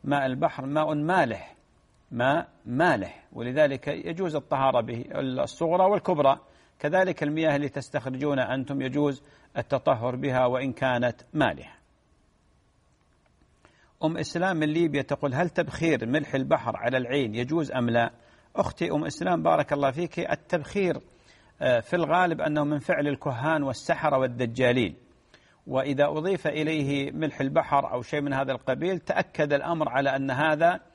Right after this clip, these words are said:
لا يجوز، على أن هذا لا يجوز وغير مشروع، ولو كان مشروعا لبينه النبي عليه الصلاة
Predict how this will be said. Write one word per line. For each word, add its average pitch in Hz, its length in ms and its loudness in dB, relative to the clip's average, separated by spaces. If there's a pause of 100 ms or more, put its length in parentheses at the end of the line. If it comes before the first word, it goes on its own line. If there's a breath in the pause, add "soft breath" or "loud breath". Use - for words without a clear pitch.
(280 soft breath)
لا 151 120 4
يجوز، 92 520 -6
على 127 200 -2
أن 131 140 -4
هذا 131 300 -2
لا 139 200 4
يجوز 147 380 -4
وغير 131 540 0
مشروع، 120 380 -4
ولو 151 240 2
كان 143 420 2 (340 soft breath)
مشروعا 151 460 0
لبينه 156 580 0
النبي 120 280 -2
عليه 123 200 2
الصلاة 123 360 2